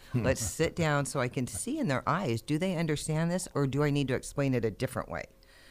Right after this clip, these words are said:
Speaker 2: So that's one of the real benefits of a local lender too. And even if they do do most of it online, um, I, I attend ninety-nine percent of my loan signings, which is one of the most important parts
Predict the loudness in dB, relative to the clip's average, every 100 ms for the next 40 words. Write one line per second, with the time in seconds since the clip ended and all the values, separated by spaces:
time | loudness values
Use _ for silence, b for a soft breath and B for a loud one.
0 | B B -2 0 2 2 0 0 -2 0
1 | 0 0 0 2 0 -2 -4 -4 -4 -4
2 | 0 0 0 -4 -2 -2 -4 -2 -4 -2
3 | -2 -2 0 -2 -2 -2 -2 -2 0 0
4 | 2 0 0 0 -2 -2 -4 -8 -18 -4
5 | 0 2 4 4 2 0 -6 B B B
6 | B 0 2 2 -2 -8 -8 -2 2 2
7 | 2 2 4 4 4 4 4 4 2 0
8 | 2 2 2 0 2 4 4 2 0 -2
9 | -2 -8 -10 -4 -2 0 0 2 0 0
10 | 0 2 2 2 0 0 0 -2 0 4
11 | 4 2